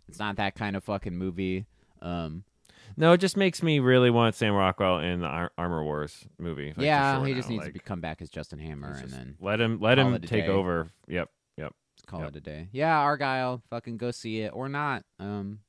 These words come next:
Speaker 1: you know,
Speaker 2: Yeah,
Speaker 1: that's
Speaker 2: I
Speaker 1: your,
Speaker 2: wouldn't.
Speaker 1: it's your choice.
Speaker 2: If
Speaker 1: Wait
Speaker 2: you have
Speaker 1: till it
Speaker 2: Apple
Speaker 1: drops on
Speaker 2: T V, just wait.
Speaker 1: streaming.
Speaker 2: Yeah, wait
Speaker 1: Yeah.
Speaker 2: for Apple T V.
Speaker 1: Yeah. It's too
Speaker 2: Make them
Speaker 1: long.
Speaker 2: Make them realize it is. Make them realize that was a bad investment and to stop doing that for these movies.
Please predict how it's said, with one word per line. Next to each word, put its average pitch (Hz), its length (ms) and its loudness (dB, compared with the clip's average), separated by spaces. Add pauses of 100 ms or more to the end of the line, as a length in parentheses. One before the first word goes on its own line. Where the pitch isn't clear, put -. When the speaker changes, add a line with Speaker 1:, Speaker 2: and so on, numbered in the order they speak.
(120)
Speaker 1:
you 95 120 -10
know, 98 180 -10
Speaker 2:
Yeah, 80 140 -8
Speaker 1:
that's 85 100 -6
Speaker 2:
I 110 120 2
Speaker 1:
your, 120 80 6
Speaker 2:
wouldn't. 82 360 0 (180)
Speaker 1:
it's - 160 -16
your 110 120 -6
choice. 95 580 -8 (140)
Speaker 2:
If 104 80 -6
Speaker 1:
Wait 143 100 2
Speaker 2:
you 170 60 6
have 156 80 10
Speaker 1:
till 151 80 12
it - 20 12
Speaker 2:
Apple 139 140 8
Speaker 1:
drops 120 140 6
on 143 40 6
Speaker 2:
T 131 80 6
V, 117 140 4
just 107 140 2
wait. 107 80 4 (100)
Speaker 1:
streaming. 98 540 -2
Speaker 2:
Yeah, 104 240 2
wait 113 120 2
Speaker 1:
Yeah. - 100 -2
Speaker 2:
for 110 80 -2
Apple 90 280 -4
T 85 160 -14
V. 78 240 -14 (200)
Speaker 1:
Yeah. 87 360 -6 (680)
It's 135 220 -6
too 226 120 0
Speaker 2:
Make 208 120 4
them 160 200 4
Speaker 1:
long. 90 280 0 (300)
Speaker 2:
Make 156 240 6
them 165 160 8
realize 143 420 12
it 131 140 10
is. 113 240 10
Make 127 160 6
them 151 100 4
realize 127 280 8
that 110 80 8
was 104 100 4
a 107 60 2
bad 98 240 6
investment 92 400 2
and 85 80 -4
to - 20 -4
stop 87 260 0
doing 90 240 0
that 73 200 -4
for 85 60 -10
these 80 180 -6
movies. 69 440 -8